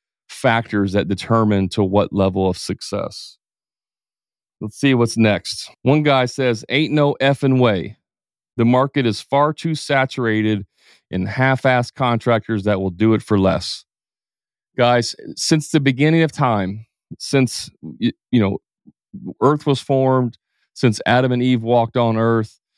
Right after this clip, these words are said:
there has always been someone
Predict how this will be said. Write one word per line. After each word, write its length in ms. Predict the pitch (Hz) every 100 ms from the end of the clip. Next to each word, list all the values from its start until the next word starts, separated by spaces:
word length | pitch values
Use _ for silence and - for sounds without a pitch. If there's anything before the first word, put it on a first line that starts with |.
| _ _ _ _ _ _
there 160 | 127 127
has 140 | 120
always 420 | - 139 147 156
been 220 | 143 135 123
someone 800 | - 127 123 117 101 92 92